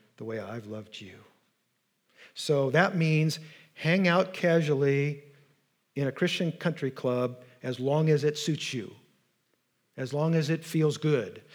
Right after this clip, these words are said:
as long as it pleases you, as long as you're happy. But as soon as you don't like something, go find a different, better one. American Christianity, I think, has a lot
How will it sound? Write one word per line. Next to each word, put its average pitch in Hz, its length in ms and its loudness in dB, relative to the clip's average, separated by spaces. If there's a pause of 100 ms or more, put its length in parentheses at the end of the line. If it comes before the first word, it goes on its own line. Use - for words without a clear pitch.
(140)
as 139 120 -2
long 151 200 2
as 156 100 0
it 190 140 0
pleases 131 480 0
you, 101 200 -6 (680)
as 131 140 -6
long 151 180 2
as 147 100 2
you're 170 120 4
happy. 139 420 0 (1300)
But 135 120 -6
as 131 80 -2
soon 196 240 4
as 185 160 4
you 185 80 4
don't 180 300 6
like 165 320 4
something, 175 560 4 (560)
go 156 100 4
find 180 240 4
a 208 80 8
different, 170 500 0 (480)
better 147 240 4
one. 117 260 -4 (3000)
American 151 340 -2
Christianity, 139 720 0
I 120 80 -2
think, 120 440 -8 (320)
has 113 160 -8
a 120 40 -6
lot 127 400 -2